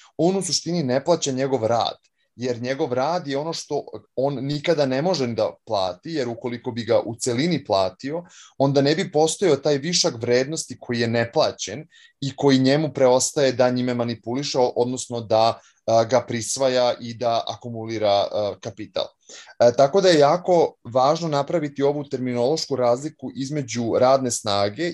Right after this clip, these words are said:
i rada kao takvog, jer rad je zapravo taj koji proizvodi novu vrednost, a radna snaga je nešto što mi prodajemo na tržištu radne sna-, snage kao bilo koju drugu robu, e, kao što će Marks kasnije to, e, pojasniti.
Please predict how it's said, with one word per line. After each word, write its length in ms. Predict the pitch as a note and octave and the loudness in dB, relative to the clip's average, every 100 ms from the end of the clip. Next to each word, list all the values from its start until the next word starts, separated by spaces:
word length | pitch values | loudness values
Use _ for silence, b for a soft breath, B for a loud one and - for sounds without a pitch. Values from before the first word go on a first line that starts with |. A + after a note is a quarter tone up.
| - | -4
i 140 | B2+ | 0
rada 320 | C3 C3 A#2 | 2 2 0
kao 200 | G#2+ G#2+ | -2 -2
takvog, 460 | G2 F2+ F2+ - D#3+ - B B | -2 -4 -4 -8 -12 -12 B B
jer 240 | C3 B2 - | 0 0 2
rad 380 | B2 D#3 F#3 C3+ | 4 4 4 2
je 80 | |
zapravo 400 | A#2 B2+ C#3+ C3 | 2 2 2 -2
taj 240 | A#2+ C3 C3 | -2 -2 -4
koji 280 | C3+ B2 A#2+ | -2 -6 -4
proizvodi 580 | A#2+ A2+ C3 A2+ A2+ - | -6 -4 -6 -6 -12 -8
novu 300 | A2+ B2 A2+ | 0 0 0
vrednost, 640 | G2+ G2+ G2+ D#3 F#3 - - | -2 -2 -2 -4 -8 -8 -2
a 300 | A2 G#2 B2 | 2 4 4
radna 320 | C3 D3 D3 | 4 2 -4
snaga 560 | - A2+ A2 A#2 D#3+ D#3+ B B | -6 -4 -4 0 -2 -2 B B
je 120 | B2+ B2 | -6 -2
nešto 280 | B2+ C#3+ | -2 -4
što 180 | C#3 C3+ | -6 -6
mi 180 | C3 C3+ | -6 -6
prodajemo 680 | - A#2+ B2 D3 A2 G#2 G2+ _ _ | 0 0 2 0 -2 -4 -6 _ _
na 240 | A2+ A#2+ | -8 -4
tržištu 560 | A#2 C3 B2+ C3+ - A#2 | -4 -4 -2 -2 -4 -4
radne 280 | A2 A2 A2 | -2 -2 -4
sna-, 400 | - G#2 G2+ G#2 | -10 -10 -8 -6
snage 420 | - A2+ B2+ C#3 | -4 -4 -6 -4
kao 160 | B2+ A2+ | 0 0
bilo 320 | B2+ C3 A#2 | 0 -2 -2
koju 220 | C3 B2+ | -4 -4
drugu 300 | A#2 - A#2+ | -4 -6 -2
robu, 480 | G#2 G#2 F2 G2 - | 2 0 0 -10 -8
e, 260 | F#2+ G#2 G2 - | -4 -2 -4 -4
kao 200 | F#2+ F#2+ | -2 -2
što 140 | - | -6
će 180 | F#2 - F#2 | -12 -10 -8
Marks 320 | G2+ G2+ G#2 | -4 -4 -6
kasnije 460 | - G2+ G2 G#2 F2 | -2 -2 -2 -8 -8
to, 300 | F#2 E2 - | -4 -4 -4
e, 160 | G2+ G#2 | -6 -4
pojasniti. 680 | G#2+ G2 F2+ - B2 F#3 F#3 | 0 2 0 -2 -8 -10 -12